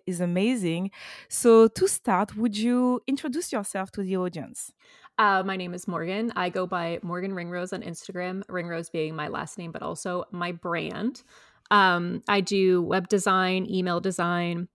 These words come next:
Speaker 2: pretty much anything that has to do with colors. Uh, and I am from the beautiful c-, province of British Columbia, but I'm residing in, uh,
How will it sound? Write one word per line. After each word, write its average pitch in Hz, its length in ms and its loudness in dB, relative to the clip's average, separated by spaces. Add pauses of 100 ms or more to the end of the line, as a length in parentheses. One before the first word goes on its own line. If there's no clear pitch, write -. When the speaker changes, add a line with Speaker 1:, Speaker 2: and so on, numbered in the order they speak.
(120)
Speaker 2:
pretty 269 240 0
much 254 260 -2
anything 180 400 -2
that 165 100 -4
has 156 220 -4
to - 80 -10
do - 160 -12
with - 160 -12
colors. 190 600 -6 (680)
Uh, 185 360 0
and 190 140 -6
I 175 120 -4
am 175 340 -8 (440)
from 208 440 0 (200)
the 202 100 -2
beautiful 196 560 0
c-, - 60 -16 (160)
province 180 400 0
of 175 120 -4
British 170 280 -4
Columbia, 170 500 -4
but 170 140 -2
I'm 170 200 -2
residing 165 540 -4
in, - 300 -8
uh, - 240 -10